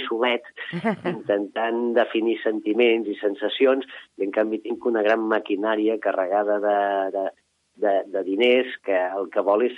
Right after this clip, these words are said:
Speaker 1: és una altra cosa, just al contrari. És, és lluitar contra el sistema, sí, és lluitar contra el sistema.
Speaker 2: Sí,
Speaker 1: Que
Speaker 2: sí.
Speaker 1: no guanyaré la batalla, ja ho sé que no la guanyaré, però sí que guanyaré les meves batalles.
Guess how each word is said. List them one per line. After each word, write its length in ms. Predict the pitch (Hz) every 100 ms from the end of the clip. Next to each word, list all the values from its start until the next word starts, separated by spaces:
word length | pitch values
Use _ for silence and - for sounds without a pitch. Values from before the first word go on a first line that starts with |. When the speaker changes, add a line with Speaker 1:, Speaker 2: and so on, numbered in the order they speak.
| -
Speaker 1:
és 180 | 117 104
una 140 | 104
altra 200 | 101 95
cosa, 260 | 110 107 104
just 240 | 104 -
al 80 | 95
contrari. 640 | 87 85 107 107 87 71 _ _ _ _ _ _ _ - -
És, 80 | - - - - - - - - _
és 120 | - 98
lluitar 320 | 113 120 120
contra 280 | 120 104 107
el 100 | -
sistema, 400 | 95 - 104 85 -
sí, 140 | - 95 87
és 100 | 80
lluitar 220 | 95 104 90
contra 220 | 95 92
el 60 |
sistema. 440 | 85 - 101 80 78 _ _ - - _ _ _ _ _
Speaker 2:
Sí, 220 | - 151
Speaker 1:
Que 100 | 117
Speaker 2:
sí. 760 | 120 117 117 113 113 113 113 113
Speaker 1:
no 100 | 131
guanyaré 320 | 127 120 117
la 80 | 110
batalla, 300 | 101 127 82
ja 120 | 78
ho 20 | 87
sé 160 | -
que 100 | 123
no 120 | 120 92
la 60 |
guanyaré, 540 | 82 82 87 82 82 78
però 160 | - 82
sí 140 | -
que 100 | 104
guanyaré 320 | 113 101 87
les 200 | 113 87 87
meves 240 | 85 78 -
batalles. 420 | - 71 -